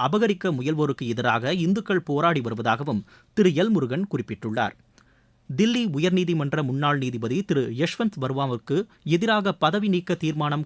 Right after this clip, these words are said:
கொண்டு வருவதற்கு தேவையான ஆதாரங்கள் இருப்பதாக இது தொடர்பாக அமைக்கப்பட்ட மூன்று உறுப்பினர் விசாரணை குழு தெரிவித்துள்ளது.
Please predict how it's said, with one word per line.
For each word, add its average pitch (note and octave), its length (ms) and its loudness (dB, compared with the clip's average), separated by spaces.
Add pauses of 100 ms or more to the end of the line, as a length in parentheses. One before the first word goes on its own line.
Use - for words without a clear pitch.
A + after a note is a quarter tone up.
கொண்டு F3 260 2
வருவதற்கு C#3+ 480 -2
தேவையான C#3 480 0
ஆதாரங்கள் B2+ 560 -2
இருப்பதாக A#2+ 640 0 (300)
இது E3+ 200 0
தொடர்பாக C3+ 500 0
அமைக்கப்பட்ட B2+ 640 -4
மூன்று F#3+ 420 2
உறுப்பினர் E3 380 -2
விசாரணை C#3 420 -2
குழு A#2 300 -4
தெரிவித்துள்ளது. A2 540 -4